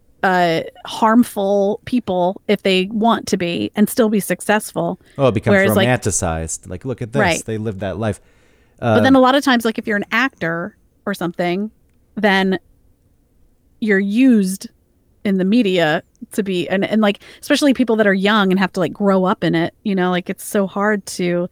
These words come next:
Speaker 1: find yourself if you've only ever seen what people see of you instead of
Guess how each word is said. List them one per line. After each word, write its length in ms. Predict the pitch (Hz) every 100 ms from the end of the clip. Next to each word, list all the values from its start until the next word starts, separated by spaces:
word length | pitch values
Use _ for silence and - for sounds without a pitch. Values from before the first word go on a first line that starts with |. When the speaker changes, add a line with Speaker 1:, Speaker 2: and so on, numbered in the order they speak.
| _ _ _ _ _ _ _
Speaker 1:
find 540 | - 214 220 214 196 - -
yourself 640 | 196 - 170 180 - - _ _ _ _
if 260 | 196 180 208
you've 220 | 190 185 - _ _ -
only 440 | 208 220 208 190 -
ever 300 | 196 185 175
seen 520 | - 196 190 175 - _ -
what 300 | 202 185 -
people 260 | 202 180
see 320 | 170 - 196 185
of 140 | 170
you 220 | 190 175
instead 320 | 165 175 165
of 260 | 151 139